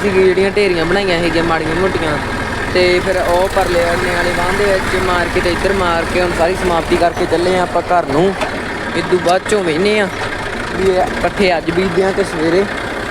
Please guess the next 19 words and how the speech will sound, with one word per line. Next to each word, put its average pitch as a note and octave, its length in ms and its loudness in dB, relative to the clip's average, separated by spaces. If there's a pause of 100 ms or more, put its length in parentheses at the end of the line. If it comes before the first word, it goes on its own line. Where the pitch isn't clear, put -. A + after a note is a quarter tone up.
(200)
ਵੈਸੇ F3 320 0
ਤਾਂ F3+ 140 2
ਅੱਜ F3 160 -4
ਹੀ G3+ 60 0
ਬੀਜਾਂਗੇ। F#3 520 0 (1400)
ਆਜੋ F3+ 200 0
ਤੁਹਾਨੂੰ F#3 260 -2
ਮਿਲਦੇ C#3 380 -4
ਆ D#3 60 -4
ਹੁਣ। C#3 120 -6 (1900)
ਬੀਜ E3 340 -4
ਦਾ F3 100 0
ਛਿੱਟਾ F3 280 -4
ਆਪਣੇ F3 300 -2
ਆਉਂਦੇ E3 200 -2
ਨੂੰ D#3+ 100 -2
ਦਿੱਤਾ C3+ 280 -2
ਪਿਆ D3+ 320 -2
ਸੀਗਾ D#3 340 -4